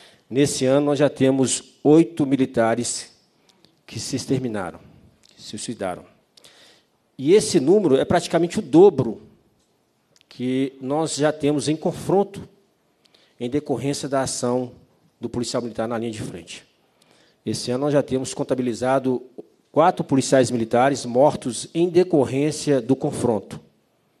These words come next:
Ou seja, nós temos o dobro de militar morrendo em decorrência do autoextermínio. É, e nós temos quatro somente em confronto,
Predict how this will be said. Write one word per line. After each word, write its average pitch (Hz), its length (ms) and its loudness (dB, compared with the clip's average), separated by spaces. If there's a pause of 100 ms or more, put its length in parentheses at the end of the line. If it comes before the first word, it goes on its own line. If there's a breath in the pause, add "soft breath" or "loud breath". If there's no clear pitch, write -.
(440)
Ou 123 120 -4
seja, 139 320 0
nós 131 160 -6
temos 175 260 -4
o 208 60 -2
dobro 147 580 4 (1040 soft breath)
de 113 180 -6
militar 123 680 -4
morrendo 175 800 0 (100)
em 165 140 -4
decorrência 143 960 -2 (420)
do 131 140 0
autoextermínio. 107 720 -4 (1200 soft breath)
É, 113 800 -4 (240)
e 127 400 2
nós 135 160 0
temos 151 300 -6
quatro - 420 2 (400)
somente 123 580 -8
em 139 40 -8
confronto, 123 600 -2